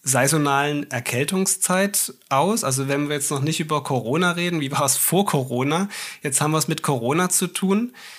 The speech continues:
Wie, wie ist da so der, merken Sie da einen Unterschied? Jetzt nicht nur, weil vielleicht Kraftfahrer, die aus anderen Ländern bei Ihnen arbeiten, nicht zur Arbeit kommen konnten bei vorangegangenen Wellen. Und jetzt konkret vor Omikron, treffen Sie da auch Vorkehrungen, dass vielleicht Personalengpässe abgefedert werden können?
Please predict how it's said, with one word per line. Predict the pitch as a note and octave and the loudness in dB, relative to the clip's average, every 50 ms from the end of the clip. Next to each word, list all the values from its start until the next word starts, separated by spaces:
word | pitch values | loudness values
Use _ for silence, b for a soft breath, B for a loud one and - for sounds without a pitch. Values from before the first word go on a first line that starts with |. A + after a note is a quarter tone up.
| B B B B - | B B B B -16
Wie, | G#3+ C#3+ C#3+ C#3+ D3 D3 D3 D3 C#3 C#3+ C3 B2+ - _ _ - | -8 -2 0 0 2 2 0 0 -2 -4 -10 -12 -14 _ _ -6
wie | - C3 G2+ | -4 -2 -2
ist | C#3+ D3+ - - | 0 0 0 0
da | F3 D#3+ | 0 0
so | D3+ D#3+ D#3+ | 0 0 0
der, | D3+ C#3+ B2 - - | 0 0 -2 -2 -4
merken | - C#3 C3 C3 B2+ C3+ D3+ D3+ F3+ | -10 -6 -4 0 2 2 4 4 2
Sie | D#3 E3+ | 2 2
da | D#3+ D#3+ D3 | 2 2 2
einen | C#3 C3 | 0 0
Unterschied? | B2+ C#3+ F3 G#3 G#3 G#3+ G3+ - - - A3+ C#4 C4+ - - | 0 0 0 0 2 0 0 0 0 0 0 0 0 -4 -4
Jetzt | - C#3+ C3+ - | -4 -4 -2 -2
nicht | E3+ D#3+ D#3+ - | -2 -2 -2 -2
nur, | D#3 C#3+ | -2 0
weil | C#3+ C#3+ C#3 | 2 0 0
vielleicht | C3+ C#3 C3+ C3+ C3+ C3+ C3+ - - - - - - | 0 -2 -2 -2 -2 -2 -4 -10 -16 -16 -16 -10 -6
Kraftfahrer, | - - D3 D3 - - - D#3 C#3+ D3 C#3+ | -2 0 0 0 0 -2 -2 -2 0 0 -2
die | C#3 C#3 C3 C3 A#2 | -2 -2 0 0 0
aus | B2 B2 A#2+ - | 0 0 0 -2
anderen | G#2+ C3 C3+ C3+ C3 C3 B2+ B2 | -2 -2 -2 -2 -2 -2 -2 -2
Ländern | A#2 B2 C#3 E3 F3 E3+ E3 | -2 0 -2 0 -2 -2 -2
bei | E3 D#3 D#3 | -2 -4 -4
Ihnen | D3+ D3+ D3+ D3+ | -2 -4 -4 -2
arbeiten, | C3 C#3 D3 D3 D#3 D3+ D3 D3 - C#3 C3+ | 0 0 0 2 0 -2 -4 -2 -4 -2 -2
nicht | C3 C3 C3 - - | -2 -2 -2 -2 -2
zur | - C3+ - | -2 -2 0
Arbeit | B2 C3+ C3+ B2 B2 | -2 -2 -2 -4 -4
kommen | - - D3 D#3 E3 D#3+ | -4 -2 -2 -2 -2 -2
konnten | - D#3+ D#3 D#3+ D#3 - E3 D#3 D3+ - | -2 -2 -2 -4 -4 -4 -6 -6 -6 -4
bei | - C3 C3 C3 | -4 -2 -2 -2
vorangegangenen | - C#3 C3 C#3 C3 C#3 C#3 D3 C#3+ D3 C#3+ C#3 C#3 C#3 C#3 C3 B2+ | -4 -4 -2 -2 -2 -2 -2 -2 -4 -2 -2 -2 -2 0 0 0 0
Wellen. | B2 B2 C3 D3 D3+ D#3 D3+ B B B B B B B B B B - | 0 0 0 0 -2 -4 -6 B B B B B B B B B B -6
Und | - C#3 B2+ | -2 0 0
jetzt | C3 C3+ C3 - - | 2 2 2 0 0
konkret | - D3 C3+ B2+ - - C3+ C3 D3 C#3+ - | 0 -2 -2 -2 -4 -4 -2 -2 -2 -2 -2
vor | - - - - - C3+ C#3 C#3 C3+ C3 C3+ - | -4 -2 -2 -2 -2 -2 0 0 0 -2 -4 -6
Omikron, | C3 A#2+ C#3+ E3 D#3+ - - - E3+ E3 E3 D#3+ | -4 0 0 0 -2 -4 -2 -2 0 0 0 -2
treffen | - - C#3 C3 C3 D3 C#3 | -2 -2 -2 -2 -2 -2 -2
Sie | - C#3+ C3 | -2 -2 0
da | C3 B2 A#2+ F#2+ | 0 0 0 0
auch | E2 A#2 A#2 - | 0 -2 -2 -2
Vorkehrungen, | - - - G#3 B3 - - - B2 A2+ G#2+ G#2+ G#2+ G#2+ G#2+ G#2 G#2 G#2 G#2 | -2 0 0 0 0 0 -2 0 0 0 -2 -4 -6 -6 -6 -6 -6 -6 -4
dass | B2+ B2 - - | -2 0 0 0
vielleicht | - C3 B2 A#2+ A#2+ A#2+ - - | 0 0 0 0 0 0 -2 -2
Personalengpässe | - B2 A#2+ B2 A#2 A#2+ A#2+ B2 B2 - B2+ B2+ B2+ B2+ A#2 A2 A2+ A2+ - | -2 -2 -2 -2 -2 0 0 -2 -2 -2 -2 -4 -4 -4 -4 -2 -2 -2 -2
abgefedert | C#3+ D3 - - G3+ - - B2 A2+ G#2+ G#2+ G#2 - | -2 -4 -4 -6 -4 -4 -2 -4 -4 -4 -6 -6 -4
werden | G#2+ G2+ G2+ G#2 G#2 | -6 -4 -4 -6 -8
können? | - - A2 G#2 G2+ G#2+ A2+ | -8 -8 -6 -6 -6 -8 -8